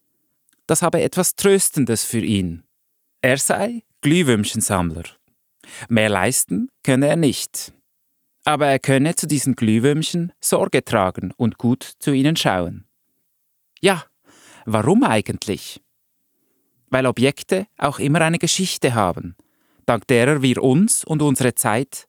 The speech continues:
besser verstehen können, dank derer wir Bezüge herstellen können, wie das Olga gesagt hat.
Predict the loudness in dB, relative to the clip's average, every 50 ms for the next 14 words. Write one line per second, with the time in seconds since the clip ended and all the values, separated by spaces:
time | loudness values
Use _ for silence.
0 | _ -2 -2 -2 -2 -4 -6 -8 -8 -8 -4 -2 0 0 2 2 0 0 0 0
1 | 0 0 0 -4 -8 -12 -18 _ _ _ _ _ _ _ _ _ _ _ _ _
2 | _ -2 0 0 2 2 2 2 2 2 0 0 0 -2 -2 -2 0 0 0 0
3 | 0 0 0 2 0 0 0 0 0 0 0 -2 -2 -2 -2 -2 -2 -2 -4 -8
4 | -12 -16 _ _ _ _ _ _ _ -4 -2 0 0 0 0 2 2 2 2 2
5 | 0 0 0 -2 -2 -2 -2 -4 -4 -6 -8 -8 -8 -8 -8 -12 -18 -20